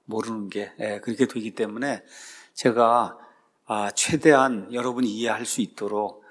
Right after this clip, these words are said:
예, 다니엘서 전체, 또 다니엘서 이 장, 그다음에 칠 장, 요한계시록, 예, 이런, 이런 것들을 종합을 해갖고, 예, 그래서 말씀을 좀 드리려고 합니다.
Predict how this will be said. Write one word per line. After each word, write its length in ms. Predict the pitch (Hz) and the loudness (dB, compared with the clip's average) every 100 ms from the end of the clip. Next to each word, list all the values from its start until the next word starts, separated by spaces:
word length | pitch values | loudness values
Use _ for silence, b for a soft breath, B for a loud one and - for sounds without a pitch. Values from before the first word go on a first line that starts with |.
| b b b - | b b b -8
예, 60 | 107 | -4
다니엘서 580 | - 117 127 120 131 | 0 4 4 4 2
전체, 680 | 113 113 113 101 123 139 160 - | 2 0 -4 -4 -2 -2 -4 -8
또 100 | 120 | -6
다니엘서 580 | - 113 117 113 - | -4 -2 -2 -2 -2
이 280 | 110 101 104 | -4 -4 -4
장, 440 | - 120 139 151 - | 4 6 6 0 -12
그다음에 400 | - 110 107 107 | -8 -6 -6 -4
칠 300 | - 143 - | -4 -6 0
장, 400 | 127 139 165 - | 4 4 2 -6
요한계시록, 880 | 110 110 113 107 98 107 120 160 - B B B - | -6 -6 -6 -8 -8 0 4 4 2 B B B -6
예, 60 | 113 | -2
이런, 220 | 120 131 | 2 4
이런 200 | 131 135 | 4 2
것들을 300 | 123 131 123 | 0 -2 -4
종합을 520 | - 110 123 123 123 | -6 0 2 2 0
해갖고, 680 | 113 104 101 107 107 113 - B B B B - | -2 -2 -4 -2 0 0 -6 B B B B -2
예, 120 | 104 | -2
그래서 440 | 107 107 - 107 - b b | 0 0 0 -2 -6 b b
말씀을 460 | - 107 113 127 117 | 4 6 8 6 6
좀 160 | 117 110 | 2 -4
드리려고 560 | 135 120 127 127 110 | -4 -2 2 2 2
합니다. 520 | 104 95 92 95 - | -2 -2 -2 -6 -6